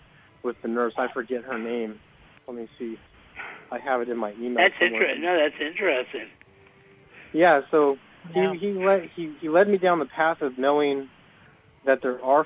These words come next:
Speaker 1: flying saucers, but he never really talked much about extraterrestrials except for the Roswell. I'm gonna try and pull up
Speaker 2: Uh-huh.
Speaker 1: that information right now in
Speaker 2: That's
Speaker 1: my
Speaker 2: kinda
Speaker 1: email.
Speaker 2: odd that he would mention it because maybe, maybe he was told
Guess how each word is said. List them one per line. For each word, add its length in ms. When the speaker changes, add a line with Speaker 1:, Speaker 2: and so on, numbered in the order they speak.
Speaker 1:
flying 340
saucers, 480
but 200
he 120
never 280
really 460
talked 240
much 240
about 240
extraterrestrials 720
except 300
for 80
the 100
Roswell. 680
I'm 80
gonna 160
try 200
and 100
pull 100
up 240
Speaker 2:
Uh-huh. 100
Speaker 1:
that 60
information 680
right 180
now 220
in 40
Speaker 2:
That's 200
Speaker 1:
my 60
Speaker 2:
kinda 140
Speaker 1:
email. 120
Speaker 2:
odd 140
that 100
he 100
would 200
mention 380
it 160
because 260
maybe, 420
maybe 440
he 140
was 240
told 220